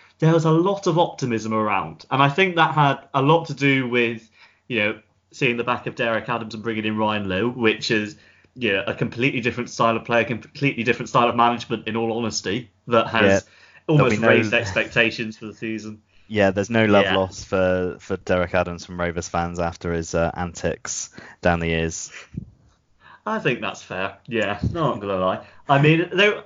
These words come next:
Speaker 1: I, I, I will have to concede that a few of those were enjoyable to me at the time, but no, no,
Speaker 2: Yeah,
Speaker 1: I
Speaker 2: fair
Speaker 1: can
Speaker 2: enough.
Speaker 1: see now Derek Adams is on the other side. <laughs>
Speaker 2: Yeah.
Speaker 1: But I mean, in terms of, I mean, the club itself, have we been affected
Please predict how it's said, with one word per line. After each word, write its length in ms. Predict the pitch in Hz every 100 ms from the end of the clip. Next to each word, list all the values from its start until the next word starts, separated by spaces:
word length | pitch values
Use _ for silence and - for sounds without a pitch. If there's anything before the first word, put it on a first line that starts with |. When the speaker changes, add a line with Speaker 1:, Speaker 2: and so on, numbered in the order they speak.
| -
Speaker 1:
I, 480 | 165 139 147 151 151
I, 100 | 143
I 20 |
will 200 | 147 151
have 200 | 131 -
to 60 | -
concede 400 | 131 - 127 120
that 120 | 117
a 60 |
few 240 | - - 151
of 60 |
those 200 | 95 98
were 120 | 101 98
enjoyable 380 | 95 98 95
to 100 | 98
me 100 | 104
at 80 | 98
the 60 | 101
time, 340 | - 101 127
but 160 | 135 139
no, 320 | 151 170 165 - _ -
no, 260 | 147 156
Speaker 2:
Yeah, 120 | - -
Speaker 1:
I 120 | 139
Speaker 2:
fair 60 | 139
Speaker 1:
can 80 | 151
Speaker 2:
enough. 100 | -
Speaker 1:
see 140 | 151
now 180 | 143 139
Derek 360 | 131 143 131 131
Adams 220 | 127 120
is 60 | 131
on 140 | 123
the 80 | 127
other 180 | 120 120
side. 300 | 113 120 123
<laughs> 360 | 170 156 156 151 - -
Speaker 2:
Yeah. 140 | 196 185
Speaker 1:
But 100 | 202
I 100 | 214
mean, 440 | 220 220 220 - - - - _ _ -
in 160 | 233
terms 400 | 220 262 277 254
of, 200 | 262 240 -
I 100 | 220
mean, 300 | 226 220 - _ -
the 160 | - 233
club 240 | 240 277
itself, 460 | 254 - 233 175 -
have 160 | 175 208
we 60 |
been 200 | 220 202
affected 640 | 180 - 170 156 160 143